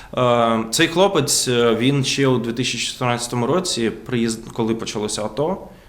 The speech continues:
він приїздив, е, до України, і він був у лавах Азову. Він, е,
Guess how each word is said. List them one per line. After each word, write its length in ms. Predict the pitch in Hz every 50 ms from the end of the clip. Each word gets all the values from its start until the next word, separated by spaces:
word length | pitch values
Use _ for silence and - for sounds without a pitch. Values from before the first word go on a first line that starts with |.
| - -
він 260 | - 110 120 123 123
приїздив, 920 | 120 120 117 120 113 117 110 110 117 123 127 123 120 110 113 - - - -
е, 300 | 113 113 110 107 107 104 101 - -
до 120 | 107 113 110
України, 680 | 110 113 113 117 117 120 147 175 185 175 143 113 110
і 100 | 113 110
він 240 | 104 113 120 123 117
був 360 | 107 113 131 131 120 - -
у 40 | 120
лавах 560 | 107 101 104 110 110 107 107 98 - - - -
Азову. 480 | 120 107 - 110 104 107 98 85 - - - - - - - - - - -
Він, 420 | - 104 107 107 104 101 98 98 - - - - -
е, 40 | -